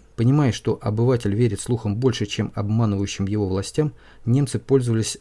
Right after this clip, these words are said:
распространением слухов виртуозно, включая распускание слухов не только у противника,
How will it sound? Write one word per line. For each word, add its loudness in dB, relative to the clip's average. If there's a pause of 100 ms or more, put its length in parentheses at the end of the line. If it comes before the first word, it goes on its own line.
распространением -2
слухов -4
виртуозно, 0
включая -4
распускание -4
слухов -4
не -2
только -2
у -6
противника, -4